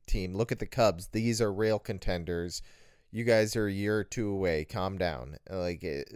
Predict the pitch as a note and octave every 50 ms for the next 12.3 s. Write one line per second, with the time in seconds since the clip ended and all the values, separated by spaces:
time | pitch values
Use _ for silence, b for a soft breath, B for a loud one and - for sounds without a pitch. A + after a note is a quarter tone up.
0 | D#2+ - A2+ A2+ A2 G#2+ A2 F2+ A2 A2 A#2 - - A#2 G2+ - A2+ G#2+ G2+ -
1 | A2+ G#2 F#2+ - G#2 G2 F#2+ F#2 - G2+ F#2+ F#2 F2+ G2+ G#2 G#2 - - A2 F#2+
2 | F#2+ - - F#2 G2 F#2+ G2 F#2+ - - - G2 F#2 - - - A2 G2 F#2+ F#2+
3 | - - G2 G2 G2 F#2+ - A#2 A2+ A#2+ C3+ E3+ F3 - F2+ D#2+ D2+ - - F2+
4 | F2+ F2+ - - - - - - _ - _ _ _ - - - A2+ A#2 B2+ C3
5 | - - G2+ G#2 D2+ - - A2 A2+ C3+ - - E3 D3 - C3+ C3 B2+ - -
6 | C3 - - A#2 G#2+ - B2+ C3+ D3 C#3+ - E3 C#3+ A#2+ A2 B2 C#3 D3+ - -
7 | - B2+ B2 A#2 A#2 - - C3 C3 - - B2+ C3 C3 C3 C3 C3 C3 C3+ C3+
8 | B2+ C3 C3 C3 C3 C3 C3 C3 B2+ - - - - - - - - A#2+ C3 -
9 | C3+ C3 A#2+ A2+ A#2 A2+ G#2 A2+ A#2+ A#2 A#2+ A2+ A2+ A2+ - - A#2 G2+ - G#2
10 | A2 A#2+ - - A#2+ A2+ A2+ - A#2+ A2+ A2+ A#2 - B2 A#2 A2+ G#2+ G2 A#2+ A2+
11 | A2+ A2 A2 G#2+ G#2+ G#2+ G#2+ - - - - - - - _ - - F#2+ G2 F#2
12 | F2 F2 F2 E2 C2